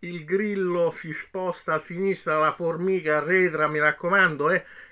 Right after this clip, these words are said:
Avanti e indietro, avanti, fase difensiva, fase offensiva, cerchiamo di disorientarli, mi raccomando, eh. Tutto sul mille piedi, tutto in verticale, lanci sempre lunghi, dritti, poi dritti, verso il mille piedi, che è l'ultima, l'ultima speranza che abbiamo.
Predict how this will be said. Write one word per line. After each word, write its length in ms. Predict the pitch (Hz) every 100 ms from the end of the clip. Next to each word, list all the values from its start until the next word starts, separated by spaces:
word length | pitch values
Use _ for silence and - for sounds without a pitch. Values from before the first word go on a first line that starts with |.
| - _ -
Avanti 460 | 156 190 202 196
e 40 | 190
indietro, 440 | 185 190 190 170
avanti, 240 | 175 190 -
fase 380 | 180 180 180
difensiva, 560 | 180 175 190 - 196 175
fase 280 | 170 190 180
offensiva, 720 | 175 - 190 - 220 196 170
cerchiamo 540 | 185 - - 196 190
di 100 | 170
disorientarli, 880 | 170 170 190 185 180 - 196 185 170
mi 100 | 170
raccomando, 720 | 175 - 202 202 190 175 170 190
eh. 120 | 185 - - - -
Tutto 460 | 226 220 220 208
sul 160 | 196 208
mille 320 | 202 196 196
piedi, 440 | 196 185 160 147
tutto 520 | 147 214 202 - 180 - _ -
in 160 | 190 175
verticale, 760 | 175 190 - 196 202 196 175 175
lanci 480 | 202 196 190 -
sempre 340 | 175 214 220 202
lunghi, 520 | 208 208 190 170 156 - - _
dritti, 440 | 175 208 196 -
poi 180 | 180 185
dritti, 560 | 170 208 190 - 156 - _ _ _
verso 320 | 175 185 -
il 60 | 185
mille 240 | 185 180
piedi, 380 | 160 143 120 113
che 160 | - 127
è 20 |
l'ultima, 380 | 147 156 160 143
l'ultima 380 | 180 165 165 151
speranza 480 | - 160 160 - 151
che 40 |
abbiamo. 440 | 135 127 110 95